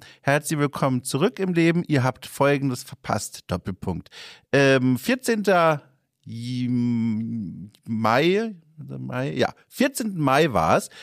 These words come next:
als diese Instanz, der Deutsche Computerspielpreis, nach Berlin gerufen hat, um Entwicklerinnen und Entwickler in verschiedenen Kategorien zu ehren und auszuzeichnen,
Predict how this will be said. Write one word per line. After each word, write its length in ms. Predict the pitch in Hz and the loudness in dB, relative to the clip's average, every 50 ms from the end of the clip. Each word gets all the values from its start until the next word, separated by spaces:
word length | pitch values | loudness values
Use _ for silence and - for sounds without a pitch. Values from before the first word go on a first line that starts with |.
| - - - - | -20 -20 -8 -2
als 340 | - 131 139 151 147 - - | 0 2 2 2 0 -4 -6
diese 380 | - 156 156 147 135 143 139 - | -4 -2 0 2 4 4 4 4
Instanz, 580 | - 131 - - - - 147 147 175 202 - | 2 -2 -4 -4 -2 0 0 2 0 0 0
der 120 | - 139 123 | 0 2 2
Deutsche 280 | 127 135 139 - 135 | 2 2 2 0 -4
Computerspielpreis, 880 | - - 135 147 170 - 180 160 - - 156 143 - - 131 135 131 - | -4 -2 -2 -2 0 0 -2 -2 0 -2 -4 -2 0 0 0 0 0 0
nach 140 | 135 123 - | -2 -2 -2
Berlin 380 | - 110 107 110 135 180 196 | -2 -2 -2 0 0 0 0
gerufen 380 | 180 160 160 175 170 - - - | -2 -2 -2 -2 -2 0 0 0
hat, 120 | 156 - - - - - - - - | 0 0 -4 -12 -20 -20 -20 -8 0
um 300 | - 165 185 202 208 190 | 2 4 4 4 2 2
Entwicklerinnen 640 | 135 143 131 156 175 - - 190 165 156 165 160 | 0 0 0 0 -2 0 2 2 2 2 2 2
und 80 | 139 131 | 2 2
Entwickler 420 | 117 120 - 156 156 - - 151 | 0 0 0 -2 -4 0 0 0
in 80 | 127 135 | 0 0
verschiedenen 560 | - - 127 - - 170 185 185 175 160 143 | -2 -4 -4 -4 -4 -4 -4 -2 -2 -4 -2
Kategorien 720 | - 165 151 - 165 147 135 127 131 151 147 151 147 139 - | -2 -2 -2 -2 -4 -6 -6 -6 -4 -2 -2 -2 -2 -2 -4
zu 220 | - - 127 117 - _ | -6 -4 -4 -4 -2 _
ehren 460 | - 135 147 160 175 185 175 185 180 151 | 2 4 4 4 4 2 2 0 -2 -2
und 100 | 120 - | -2 0
auszuzeichnen, 1040 | - 120 147 175 175 - - 165 143 - - 156 147 147 147 - - 156 156 147 | 0 2 2 2 0 -2 -8 -14 -8 -2 0 2 2 2 0 0 0 0 0 -2